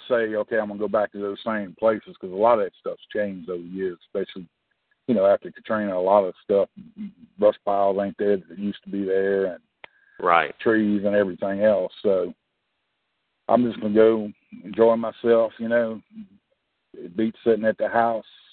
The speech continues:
Speaker 1: and
Speaker 2: Yeah, get
Speaker 1: it's
Speaker 2: out of
Speaker 1: supposed to
Speaker 2: that
Speaker 1: have a pretty
Speaker 2: wind.
Speaker 1: day
Speaker 2: If, yeah.
Speaker 1: and stuff.
Speaker 2: If it
Speaker 1: So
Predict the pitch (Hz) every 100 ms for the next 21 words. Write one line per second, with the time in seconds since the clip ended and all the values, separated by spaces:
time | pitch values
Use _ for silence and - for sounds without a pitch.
0 | _ _ _ _ - 101 98 98 92 113
1 | 113 117 131 131 127 104 95 120 123 110
2 | 104 104 110 113 95 - 104 _ _ _
3 | _ _ _ _ - 90 90 90 104 -
4 | 120 117 117 92 104 95 92 92